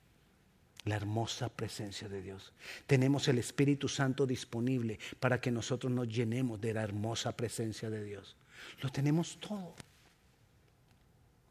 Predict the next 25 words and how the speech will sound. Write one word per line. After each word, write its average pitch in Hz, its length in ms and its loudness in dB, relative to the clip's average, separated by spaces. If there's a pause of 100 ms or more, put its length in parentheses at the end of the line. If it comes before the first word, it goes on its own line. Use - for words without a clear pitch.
(120)
Él 147 220 8
es 143 100 8
nuestro 135 340 2
Jiré 110 440 -2 (1300)
y 123 80 0
nos 107 240 0
lo 117 100 -2
ha 117 60 0
dado 127 260 -2
todo. 127 380 -8 (1500)
Pero 131 220 4
nosotros 127 520 0
necesitamos 117 720 -2
hacer 117 220 -2
nuestra 117 260 -4
parte. 113 380 -2 (240)
No 120 220 2
me 139 200 4
voy 117 280 -2
a 143 80 2
dejar. 127 380 0 (1800)
No 208 360 12
me 214 160 12
dejo 185 240 10
más. - 400 -2